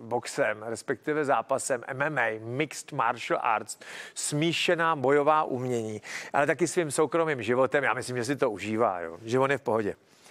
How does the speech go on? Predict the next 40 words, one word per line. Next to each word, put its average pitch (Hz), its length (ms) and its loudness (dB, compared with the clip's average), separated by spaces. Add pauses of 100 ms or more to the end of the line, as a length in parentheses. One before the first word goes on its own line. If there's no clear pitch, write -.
(360)
Eh, 107 240 0
ty 127 460 4
rozmíšky 135 680 0
s 120 60 -2
jeho 139 200 4
ženou 135 280 0
Lelou 127 640 4
a 117 280 4
věčné 135 420 0
návraty 135 640 4
a 131 180 6
rozchody 131 580 0
a 139 100 0
tak. 98 200 -4 (440)
Víte, 175 300 4 (440)
v 127 160 -2
boxu 220 360 2
totiž 202 300 -2
platí 180 320 2
jedno 175 220 2
věc, 151 180 4
a 143 60 4
teď 175 140 2
se 220 120 4
ne-, 170 260 2
ne-, 165 220 0
teď 160 140 2
nemluvím 185 420 4
o 156 80 2
Carlosovi. 127 600 2 (560)
Vždycky 156 360 0
největší 202 580 2
kšeft - 480 0
je 175 100 6
poslední 185 560 0
zápas 160 460 2
a 180 60 4
první 151 360 0
zápas, 113 560 0
jo. 104 80 -10